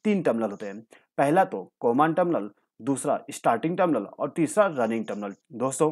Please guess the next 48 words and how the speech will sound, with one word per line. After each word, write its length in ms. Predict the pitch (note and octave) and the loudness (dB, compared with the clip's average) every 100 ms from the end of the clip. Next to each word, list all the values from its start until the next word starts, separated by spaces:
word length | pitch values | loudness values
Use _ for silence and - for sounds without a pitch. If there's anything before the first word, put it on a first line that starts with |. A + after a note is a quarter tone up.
| E3 _ - - | -2 _ -20 -6
यहाँ 420 | C3+ D3 B2+ F3 A3 | 4 4 6 6 6
पे 140 | G#3+ | 4
तीन 260 | - G3+ G#3 | 2 0 2
टर्मिनल 260 | F#3+ G3 F#3 | 2 0 -2
किस 200 | G#3+ - | -4 0
प्रकार 240 | F#3 F#3 | 4 4
से 100 | F#3 | 6
आया 140 | F3+ F#3 | 2 2
एक 220 | D#3 C#3+ | 0 4
बार 120 | E3 | 2
समझ 320 | D#3+ C3 G#2+ | 2 -2 -4
लीजिए। 260 | F#2+ F2+ G2 | -6 -12 -4
देखिए 360 | G#2 - G2+ - - _ A2+ | -2 0 -2 -6 -20 _ -2
ये 120 | C#3+ | 0
जो 120 | F#3+ | 2
हमारा 140 | G3+ G#3 | 0 4
कंप्रेसर 480 | E3 D3+ F3 E3+ D#3 | 4 4 0 2 0
होता 180 | F3 | 2
है 100 | F#3 - | 0 -2
इसमें 340 | F3 G#3+ D#3+ | -6 -4 0
दो 140 | B2 F#3+ | 4 6
वाइंडिंग 380 | E3+ B2 D3+ E3 | 8 6 2 0
किया 160 | C#3+ | 0
जाता 180 | G2+ G2 | 0 -4
है, 80 | G2+ | -6
एक 240 | D3+ D#3 | -4 -6
स्टार्टिंग 460 | E3 - A#2+ C3+ E3 | -4 0 0 2 6
वाइंडिंग 320 | D#3+ E3 F#3+ - F3 | 6 4 -2 0 4
और 140 | F#3+ | 6
एक 140 | F3 | 4
रनिंग 360 | D#3 C3+ C3+ B2 | 4 4 4 0
वाइंडिंग। 300 | G2+ F#2 A2+ A2+ - | -2 -6 -12 -14 -2
अब 120 | E3+ F3 | 0 2
जो 100 | G#3 | 2
हमारा 180 | G#3 | 2
स्टार्टिंग 400 | F3+ E3 C#3+ F#3+ | 4 6 6 6
वाइंडिंग 300 | F#3 E3+ F#3 | 6 6 4
होता 200 | F#3 F#3 | 0 2
है 60 | F#3+ | 0
और 200 | - F#3 | 2 0
जो 100 | F#3+ | 2
रनिंग 320 | C#3 C3+ F#3+ | 2 4 6
वाइंडिंग 300 | E3+ B2+ A#2+ | 6 4 2
होता 160 | G#2+ C#3 | -2 -2
है 140 | D3+ G#3+ | -2 0
इन 120 | G#3 | 2
दोनों 220 | G3+ G#3+ | 2 2
के 140 | G3 | -2